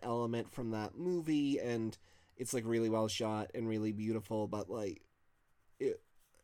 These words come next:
it's, Batman and Catwoman, I think, have a lot of great ki-, kisses, and this does not quite get up there to, like, the best of them, but it's still very strong.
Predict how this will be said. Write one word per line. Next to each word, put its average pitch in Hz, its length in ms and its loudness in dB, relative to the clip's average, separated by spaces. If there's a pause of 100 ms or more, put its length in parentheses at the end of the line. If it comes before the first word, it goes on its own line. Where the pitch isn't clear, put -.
(220)
it's, - 400 -4 (300)
Batman 277 320 0
and 185 120 2
Catwoman, 120 680 2
I 127 60 -2
think, 127 180 -4
have 120 100 0
a 113 40 0
lot 110 260 4
of 107 160 -2
great 110 580 -2 (100)
ki-, 139 360 -6
kisses, 123 840 -2
and 113 340 -4 (600)
this 113 260 2
does 113 240 -4
not 110 360 0
quite 107 320 -2 (100)
get 113 180 0
up 107 140 -2
there 110 200 0
to, 120 120 -6
like, 104 240 -4 (400)
the 139 80 -6
best 190 400 -2
of 180 200 0
them, 160 360 0
but 113 300 -2 (760)
it's - 120 -10
still 120 140 0
very 113 260 2
strong. 127 760 0